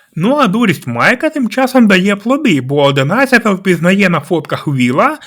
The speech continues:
щоправда при цьому вони ледь не паляться батькам, а одинадцяту добряче так флешбекає про лабораторію.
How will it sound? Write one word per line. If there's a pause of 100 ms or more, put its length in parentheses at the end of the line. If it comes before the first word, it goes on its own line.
(220)
щоправда
при
цьому
вони
ледь
не
паляться
батькам,
а
одинадцяту
добряче
так
флешбекає
про
лабораторію.